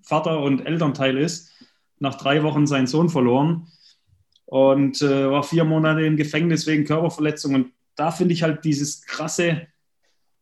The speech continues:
ähm, diese mentale Stärke, da zu sagen, ich gehe trotzdem meinen Weg. Und wie weit er das dann geschafft hat, finde ich phänomenal. Und er hat auch irgendwann mal gesagt, dass, äh, Fußball im, im Prinzip sein Leben gerettet hat.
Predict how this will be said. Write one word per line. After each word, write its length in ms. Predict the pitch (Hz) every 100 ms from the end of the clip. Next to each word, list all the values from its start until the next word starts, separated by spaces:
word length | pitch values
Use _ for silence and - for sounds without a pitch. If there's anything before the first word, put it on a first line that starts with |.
| -
ähm, 580 | 135 131 135 135 135 127
diese 220 | 127 131
mentale 520 | 131 131 127 160 165
Stärke, 380 | - 156 170 160
da 160 | 156
zu 140 | 160 160
sagen, 520 | 160 165 170 170 160
ich 220 | 151 - -
gehe 140 | 156
trotzdem 360 | 160 170 175 156
meinen 220 | 139 131
Weg. 240 | 165 180
Und 300 | 147 131 - 135
wie 180 | 131
weit 200 | 143 165
er 80 | 165
das 180 | 151 147
dann 160 | 147 135
geschafft 380 | 127 156 -
hat, 180 | 156 -
finde 280 | - 147 139
ich 100 | 127
phänomenal. 580 | 151 160 147 143 147 156
Und 100 | 139
er 80 | 139
hat 100 | 147
auch 140 | 147
irgendwann 320 | 151 151 151
mal 100 | 151
gesagt, 300 | 147 156 151
dass, 240 | 147 - 151
äh, 160 | 139
Fußball 460 | 131 151 151 156 151
im, 300 | 147 147 147
im 160 | 147
Prinzip 340 | 143 143 151 143
sein 200 | 143 135
Leben 260 | 151 156
gerettet 360 | 131 123 131 127
hat. 200 | 147